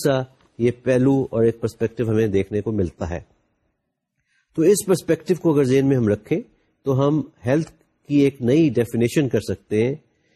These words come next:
کہ health refers to a positive state of physical, mental and social well-being, not simply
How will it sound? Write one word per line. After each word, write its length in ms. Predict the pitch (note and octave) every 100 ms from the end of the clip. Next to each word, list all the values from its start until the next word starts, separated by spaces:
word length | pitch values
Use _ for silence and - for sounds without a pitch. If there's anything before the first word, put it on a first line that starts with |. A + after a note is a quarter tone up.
| _ -
کہ 80 | C3+
health 320 | C#3 E3 D3
refers 460 | C3+ - C#3+ F3+ F#3 - _ _ _ _ -
to 120 | D#3
a 60 | D3+
positive 420 | - D#3+ G#3 F#3+ E3+
state 340 | - C#3+ C#3 C#3
of 60 | -
physical, 420 | C3+ C3 D3 F#3+ G#3+ _ _ _ _ _ _
mental 480 | G#2+ B2 C#3 E3 E3+ C#3+
and 120 | C3+ A#2+
social 320 | D3+ D3+ F#3+ C#3
well-being, 400 | A2+ G2 B2 D#3 D3+ _ _ _ _ _ _ _ G#2+
not 300 | D3 G3+ -
simply 420 | F3 D#3 D3+ D3+